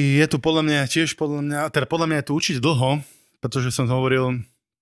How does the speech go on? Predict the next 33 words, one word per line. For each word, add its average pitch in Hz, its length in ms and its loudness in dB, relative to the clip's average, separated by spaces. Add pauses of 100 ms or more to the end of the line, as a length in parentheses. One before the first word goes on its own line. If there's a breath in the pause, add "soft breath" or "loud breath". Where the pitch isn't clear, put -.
(400)
od 120 240 2
začiatku 120 320 0
o 113 100 0
tom 113 80 0
kameramanovi, 117 680 0
ktorý, 113 300 -2 (540 soft breath)
ktorého 131 240 0
som 131 160 0
ja 131 80 2
tak 131 140 0
začal 120 340 0
ako 110 160 -6
prvého 127 240 0
sledovať 117 380 0
z - 100 -8
týchto 120 140 -4
slovenských 131 560 0 (440 loud breath)
a 135 80 -2
on 139 100 2
už 131 120 -2
vtedy 147 240 2
robil 120 400 -2
také 156 240 -8
krátke 156 360 -6
videá, 156 320 0
sa 160 120 0
mi 160 120 2
zdá, 175 420 0
čiže 131 220 0
u 139 80 2
ňoho, 135 200 2 (1300 soft breath)
u 139 120 2
ňoho, 139 320 2